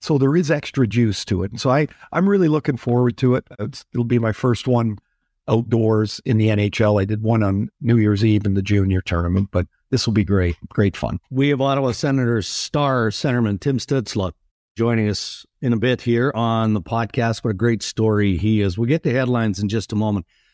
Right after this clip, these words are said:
Speaker 2: but I just wanna wrap up this outdoor game, uh, introduction to the podcast here and take it back. I mentioned the All-Star and, and the environment that that can be. I mean, you were there for the game. I know that there's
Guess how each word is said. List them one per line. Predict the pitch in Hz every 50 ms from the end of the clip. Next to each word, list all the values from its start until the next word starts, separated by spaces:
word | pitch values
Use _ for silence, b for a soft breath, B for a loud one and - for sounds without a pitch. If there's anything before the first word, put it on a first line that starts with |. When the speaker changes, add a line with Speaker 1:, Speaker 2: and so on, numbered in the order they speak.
| _ -
Speaker 2:
but | 117 117
I | 135
just | 135 - -
wanna | 208 170 143 127
wrap | 120 131 127 123 - -
up | 131 113 - -
this | 120 107 - -
outdoor | 127 117 110 - - 120 113 113 110 107 92 - _ _ _ _ _ _
game, | - 131 135 127 123 117 110 101 - _ _ _
uh, | 139 120 113 113 - - _ _ -
introduction | 147 139 107 117 117 117 117 113 - - 127 107 90
to | - 101
the | 90
podcast | - - 117 120 127 120 - - 104 95 92 90 - -
here | - 95 90 90 - _ _ _ _ _ _ _ -
and | 110 123 113 -
take | 165 175 170 156
it | 165 117 107
back. | 123 123 117 113 -
I | 123
mentioned | 113 123 135 117 - 123 107
the | 104 104
All-Star | 104 104 107 - - - 120 107 107 104 104 110
and, | - 95 98 101 101 104 -
and | 107 110 110
the | 113 113
environment | 110 107 104 113 123 131 127 120 117 107 -
that | 110 98 -
that | - 107 98 - -
can | - - 110 117 120 120 117 104
be. | 95 92 90 90 82 - _ _ _ _ _ -
I | 117 127
mean, | 127 127 127
you | 131 143 147
were | 143 123
there | 123 131 139 123
for | - - 110
the | 104 98
game. | 98 101 123 151 160 170 147 120 113 107 110 110 - _ _ _ _ _ _
I | 101 110 120
know | 127 143 165 151
that | 127 120 104 -
there's | 123 120 113 107 92 -